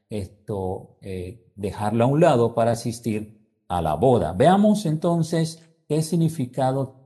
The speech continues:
posee cada una de ellas. Vámonos ahora a la verificación escritural antes de verificar la respuesta. Está Apocalipsis diecinueve nueve, si se está hablando sobre el reino de Dios o la boda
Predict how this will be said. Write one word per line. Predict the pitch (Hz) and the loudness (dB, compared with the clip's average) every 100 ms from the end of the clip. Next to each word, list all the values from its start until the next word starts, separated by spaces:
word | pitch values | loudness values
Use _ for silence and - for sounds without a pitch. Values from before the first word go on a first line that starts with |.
| _ _ _ | _ _ _
posee | 113 - 147 120 110 | -2 0 0 -2 -2
cada | 110 104 101 | -2 -2 -2
una | 101 104 104 104 | -2 -4 -4 -6
de | 98 85 104 127 | -8 -4 -2 0
ellas. | 107 85 80 - _ _ _ | -2 -4 -10 -18 _ _ _
Vámonos | 104 120 131 139 143 131 - | -4 -2 -2 -2 -4 -6 -8
ahora | 95 101 120 135 104 | -2 0 0 -2 -2
a | |
la | 107 110 | -2 -2
verificación | 95 120 127 139 170 160 160 156 147 131 135 - _ _ _ | 0 0 0 -2 -4 -2 -2 -2 -2 -2 -4 -8 _ _ _
escritural | 110 107 - 147 135 135 160 120 120 98 | -6 -6 -6 -4 -2 0 2 2 0 -2
antes | 104 110 113 | -6 -4 -4
de | 104 107 | -2 -2
verificar | 107 104 104 101 101 98 92 90 _ _ - | -2 -4 -6 -8 -8 -4 -6 -8 _ _ -6
la | 95 92 | -2 0
respuesta. | 95 - 156 156 110 80 - _ _ _ _ _ _ _ _ _ | -2 -2 0 2 0 -8 -14 _ _ _ _ _ _ _ _ _
Está | 123 117 131 | -6 0 0
Apocalipsis | 147 160 147 131 131 147 - 151 131 | 2 0 0 0 2 -2 -2 -4 -2
diecinueve | 117 120 110 107 101 113 127 131 160 | -2 -2 -2 -6 -4 -2 0 0 2
nueve, | 180 175 117 120 131 - _ _ | 2 2 2 0 -4 -16 _ _
si | - 110 | -8 -6
se | 110 | -6
está | 90 101 | -6 -4
hablando | 110 120 127 | -2 -2 -2
sobre | 127 135 127 | -4 -4 -2
el | 120 | -2
reino | 120 127 139 139 135 | -2 -4 -4 -6 -8
de | 131 120 | -6 -4
Dios | 117 147 123 | -2 -4 -4
o | 113 | -6
la | 98 82 | -4 -4
boda | 80 147 135 87 - | 0 2 2 -2 -6